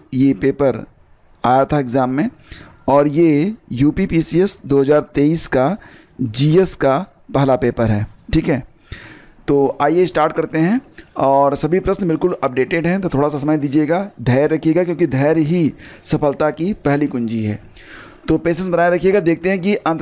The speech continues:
तक कौन रहता है साथ में, क्योंकि अंत में मैं आप लोगों को एक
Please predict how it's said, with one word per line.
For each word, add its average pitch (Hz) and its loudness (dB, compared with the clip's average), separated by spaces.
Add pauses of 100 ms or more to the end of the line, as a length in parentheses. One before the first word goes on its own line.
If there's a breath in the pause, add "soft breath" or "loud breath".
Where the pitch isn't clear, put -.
तक 175 -4
कौन 156 0
रहता 147 0
है 139 0
साथ 131 0
में, 196 -2
क्योंकि 160 -4
अंत 165 -4
में 180 0
मैं 175 0 (100)
आप 131 0
लोगों 160 0
को 160 0 (500 loud breath)
एक 165 2